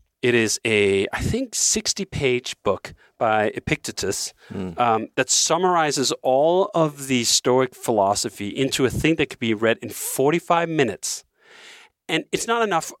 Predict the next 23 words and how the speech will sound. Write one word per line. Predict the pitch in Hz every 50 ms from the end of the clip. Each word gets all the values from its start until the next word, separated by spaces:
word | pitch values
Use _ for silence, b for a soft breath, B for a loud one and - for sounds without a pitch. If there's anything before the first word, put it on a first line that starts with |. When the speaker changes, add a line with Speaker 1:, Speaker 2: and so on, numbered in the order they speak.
| _
Speaker 1:
If | - 165 -
you | 185 185
just | 220 220 -
read | 190 190 185 170
it | 170
on | 165 156 143
its | 127 -
own, | 123 117 127 139
it's | 135 117
a | - - -
profound | 110 - 120 113 104 98 -
book. | - - - - B B B B B -
If | 147 - 139
you | 139
read | 135 147 185 196 185
it | 180
after | 170 151 139 - 139
you've | 127 123 123
read | 127 123 120
all | 120 127 131
the | 127 131
other | 151 180 185 170
Stoicism | - - 160 139 139 135 - - 123 - 120 123